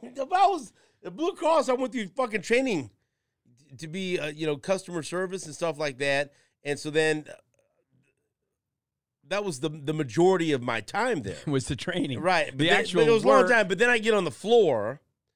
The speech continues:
Speaker 2: Headset.
Speaker 1: Yeah, and I,
Speaker 2: Phone
Speaker 1: you know,
Speaker 2: rings.
Speaker 1: and I, and I got into it with a couple of <laughs> customers, and I didn't like the way they were
Speaker 2: Because,
Speaker 1: talking
Speaker 2: because
Speaker 1: to
Speaker 2: they,
Speaker 1: me.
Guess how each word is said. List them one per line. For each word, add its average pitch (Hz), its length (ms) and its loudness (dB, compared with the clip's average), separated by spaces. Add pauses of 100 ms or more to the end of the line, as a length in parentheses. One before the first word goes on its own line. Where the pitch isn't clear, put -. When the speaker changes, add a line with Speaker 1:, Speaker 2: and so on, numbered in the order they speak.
(520)
Speaker 2:
Headset. 131 480 -4 (120)
Speaker 1:
Yeah, 113 400 -4 (140)
and 139 140 -4
I, 143 60 0
Speaker 2:
Phone 143 140 2
Speaker 1:
you 135 60 0
know, 139 80 4 (120)
Speaker 2:
rings. 160 60 0
Speaker 1:
and 151 120 -4
I, 151 220 -2 (160)
and 139 100 -2
I 147 100 2
got 151 280 2
into 151 400 -2
it 156 180 -6
with 135 160 -12
a 123 40 -12
couple 135 360 -8
of 127 180 -10 (500)
<laughs> - 520 -20
customers, 139 540 -16
and 117 100 -14
I 123 40 -10
didn't 131 160 -14
like 131 180 -8
the 127 60 -16
way 131 120 -6
they 120 80 -4
were 120 60 -6
Speaker 2:
Because, 135 160 0
Speaker 1:
talking 107 120 -10
Speaker 2:
because 135 180 -4
Speaker 1:
to 127 60 -4
Speaker 2:
they, 120 120 -2
Speaker 1:
me. - 40 -14